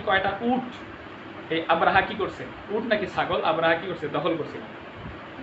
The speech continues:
মানে, তার আয়ত্তে নিয়ে নিছে। তো আব্দুল মুত্তালিব আগায় গেছে, গিয়ে দাঁড়াইছে, দাঁড়ায় বলতেছে যে, "আমার যে উট বা ছাগল বা দুম্বা নিছ, এগুলা তাড়াতাড়ি ফিরাই দাও, নাহলে খবর খারাপ,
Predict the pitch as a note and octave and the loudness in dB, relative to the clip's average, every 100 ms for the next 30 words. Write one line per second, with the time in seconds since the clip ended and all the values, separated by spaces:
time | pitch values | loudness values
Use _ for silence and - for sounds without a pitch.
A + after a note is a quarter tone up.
0 | - C#3 E3+ E3 E3 - F3 D3+ C3 A#2+ | -8 -2 4 6 6 4 0 -2 -2 -4
1 | G2+ - - - - - - - - - | -8 -10 -12 -12 -12 -12 -12 -12 -12 -12
2 | - - - - - - - - - - | -12 -12 -12 -12 -12 -14 -14 -14 -14 -14
3 | - - - C3+ C3+ E3+ E3 - F3+ D3 | -12 -10 -4 -2 0 0 0 0 0 2
4 | D#3 D#3 C#3+ C3 - - - - - - | 2 2 2 -2 -6 -12 -14 -14 -14 -14
5 | - - - - - - D#3 E3+ D#3+ D3 | -12 -12 -12 -12 -12 -10 0 2 4 4
6 | D3 - - - - - - - - - | 4 -2 -12 -14 -14 -14 -14 -14 -14 -14
7 | - - - D3 D#3+ E3 E3 F3+ - G#3 | -14 -12 -4 2 4 2 -2 -2 2 2
8 | E4+ - - - - - - - - - | 2 -4 -12 -12 -10 -10 -12 -12 -12 -6
9 | D#3 D#3+ D#3+ F3+ G3+ G3 G3 F#3 - - | 0 2 4 6 6 6 4 4 0 -4
10 | F3 G3+ F3 F3+ E3+ D#3 E3+ F#3+ F3 D#3+ | 0 0 4 6 8 6 6 4 2 2
11 | E3 F3 E3+ F3 G#3+ A#3+ - - - - | 2 4 6 6 10 10 10 2 -4 -4
12 | - - - D3+ E3 D#3 E3 E3 E3 E3 | -6 -8 -4 0 4 6 6 6 2 2
13 | E3 D#3 D3 D3 D3+ D3+ - - - D#3 | 2 2 0 -2 -2 -4 -8 -10 -6 -4
14 | D#3 C#3 | 0 -2